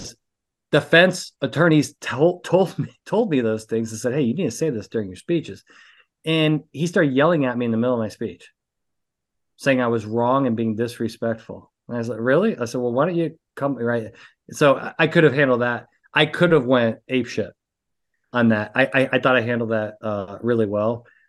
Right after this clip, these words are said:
Of course, at the happy hour after the speech, this guy wanted nothing to do with me, uh, which is probably a good, um, decision on his part. Probably a good decision, um, for, for, <laughs> for me not to,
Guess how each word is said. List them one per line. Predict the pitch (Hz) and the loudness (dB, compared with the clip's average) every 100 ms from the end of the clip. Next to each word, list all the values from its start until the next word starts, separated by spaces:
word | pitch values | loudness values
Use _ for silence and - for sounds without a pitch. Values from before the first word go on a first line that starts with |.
| - | -14
Of | 113 | -8
course, | - 120 117 | 0 0 2
at | 113 - | -2 -2
the | 113 104 107 | -2 -2 -6
happy | - 120 113 113 | -6 -6 -2 -2
hour | 107 104 104 | 0 -2 -6
after | 110 107 - 107 | -8 -8 -8 -12
the | 95 92 | -10 -10
speech, | - - 113 101 95 - _ _ - | -12 -4 -4 -4 -8 -16 _ _ -8
this | 113 - | -8 -4
guy | 107 | -6
wanted | 101 101 98 | -6 -6 -8
nothing | 104 110 | -8 -8
to | 104 | -8
do | 98 110 | -4 -4
with | 104 - | -4 -8
me, | 101 101 - _ _ _ - | -10 -10 -14 _ _ _ -16
uh, | 104 98 | -10 -8
which | 98 98 | -8 -8
is | 101 | -10
probably | - 117 104 101 98 | 0 2 2 0 -2
a | 101 | -6
good, | 98 107 101 95 - _ | -2 0 -2 -6 -16 _
um, | 98 98 90 90 - - | -14 -12 -10 -14 -12 -6
decision | 110 - 101 98 | -6 -4 -4 -4
on | 90 | -6
his | 98 143 | -2 -4
part. | - 190 180 - - - - - - | -4 -8 -10 -10 -18 -18 -20 -10 2
Probably | 160 131 | 6 6
a | |
good | 127 | 4
decision, | 117 113 117 107 107 | 2 0 -2 -2 -4
um, | 107 101 98 92 - 104 | -4 -6 -6 -8 -12 -10
for, | 117 107 | -8 -8
for, | - 113 | -8 -8
<laughs> | |
for | - 131 - | -2 -2 2
me | 139 127 | 4 4
not | 120 113 113 | 4 0 -2
to, | 104 | -4